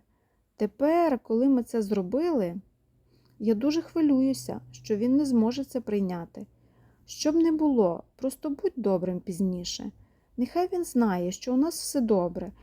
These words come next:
Крім того, тобі потрібно». «Зрозуміло, я знаю, куди ти ведеш.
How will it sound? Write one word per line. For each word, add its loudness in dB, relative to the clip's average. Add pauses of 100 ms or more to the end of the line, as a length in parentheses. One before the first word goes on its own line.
(220)
Крім 2
того, 2
тобі -2
потрібно». 0 (560)
«Зрозуміло, 4 (140)
я 2
знаю, 2
куди -2
ти -4
ведеш. -2